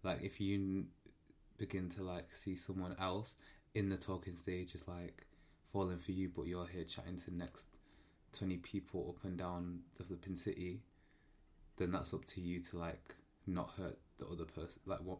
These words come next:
maybe that one person that's maybe gonna, you know, be catching the feelings. And if you're catching feelings, I think just make it known, like, make it known,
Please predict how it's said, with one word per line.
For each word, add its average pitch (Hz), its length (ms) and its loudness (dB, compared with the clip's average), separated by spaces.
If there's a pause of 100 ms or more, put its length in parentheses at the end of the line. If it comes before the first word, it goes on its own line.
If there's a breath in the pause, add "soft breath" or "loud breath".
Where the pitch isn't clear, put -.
(100)
maybe 92 160 2
that 82 180 0
one 87 140 -2
person 87 380 -2
that's - 180 -6
maybe 82 240 0
gonna, 82 240 0
you 80 140 -2
know, 85 220 -6 (440 loud breath)
be - 80 -4
catching - 320 -4
the 87 80 0
feelings. 87 420 0 (120)
And 135 320 6 (300)
if 120 140 0
you're 135 140 6
catching 120 380 0
feelings, 110 520 4 (1040 loud breath)
I 139 60 0
think 139 300 2
just 127 180 0
make 131 380 2
it - 120 10
known, 123 400 6
like, 107 580 -2 (1000)
make 113 320 2
it - 80 0
known, 104 260 0